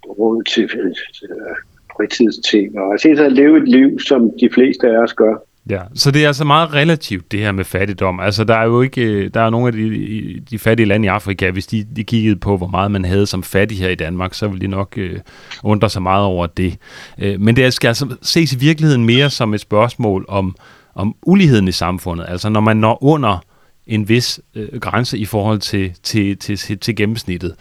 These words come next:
Speaker 2: så, øh, bliver man betegnet som fattig.
Speaker 1: Ja, præcis.
Speaker 2: Ja.
Speaker 1: Altså
Speaker 2: Øh,
Speaker 1: også bare ligesom for, for at man kan få en fornemmelse af, om det er, er det mange, eller, øh, er det få penge, men altså man kan sige,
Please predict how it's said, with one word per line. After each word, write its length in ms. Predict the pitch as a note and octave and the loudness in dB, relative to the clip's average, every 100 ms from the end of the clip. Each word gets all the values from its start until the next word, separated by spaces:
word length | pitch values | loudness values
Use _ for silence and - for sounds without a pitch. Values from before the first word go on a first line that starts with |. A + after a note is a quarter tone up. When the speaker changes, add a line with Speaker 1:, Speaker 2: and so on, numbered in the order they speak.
| - | -20
Speaker 2:
så, 360 | - B2 A#2+ A#2+ | -8 0 2 2
øh, 60 | |
bliver 160 | G2+ A2+ | 2 0
man 240 | F#2+ F#2+ | 2 0
betegnet 480 | F2+ G2+ - F#2 F#2 | -2 -6 -4 -6 -6
som 160 | - F#2+ | -8 -10
fattig. 320 | - F2 F#2 - _ _ _ - - _ _ _ - - - E2 | -10 -10 -10 -16 _ _ _ -20 -20 _ _ _ -20 -20 -12 -4
Speaker 1:
Ja, 100 | D#2+ | -4
præcis. 520 | - - - G#2 G#2+ - | -4 -8 -4 -4 -6 -12
Speaker 2:
Ja. 100 | - F2+ _ _ - | -10 -12 _ _ -2
Speaker 1:
Altså 300 | A#2+ A#2+ A2+ | 2 4 4
Speaker 2:
Øh, 40 | |
Speaker 1:
også 120 | A2+ - | 2 2
bare 140 | C3 | 4
ligesom 240 | C3 C#3 B2+ | 4 4 2
for, 260 | C#3 C3 B2+ | 2 2 2
for 80 | B2+ | 2
at 60 | B2 | 2
man 80 | |
kan 100 | A#2+ A#2 | 2 2
få 120 | B2+ | 2
en 100 | A#2+ B2 | 2 4
fornemmelse 560 | A2 B2+ D#3+ - - A2+ G#2+ A2+ A#2 | 4 4 2 0 2 4 4 2 4
af, 280 | A#2+ A#2+ A2 | 6 6 4
om 140 | G#2 | 0
det 160 | G#2 G#2+ G2+ | 0 2 2
er, 220 | G2+ G2+ F#2 F#2 F2+ F#2 - - - G2 | 2 0 -4 -6 -8 -14 -16 -14 -10 -8
er 40 | |
det 80 | - G2 | -6 -6
mange, 200 | G2 G#2+ G#2+ | -2 0 0
eller, 220 | F#2+ F#2 F2+ F#2 F#2 | -2 -8 -8 -10 -10
øh, 540 | F#2 F2+ G2 F#2+ - F#2+ | -12 -12 -10 -10 -10 -16
er 40 | |
det 60 | F2+ - | -12 -6
få 180 | G#2+ - | -4 -2
penge, 200 | G2+ G#2+ | -2 -2
men 140 | G#2+ | -2
altså 160 | F#2+ G#2+ | -4 -2
man 140 | G2+ | -2
kan 100 | - | -2
sige, 300 | - A#2+ A#2+ | 2 4 4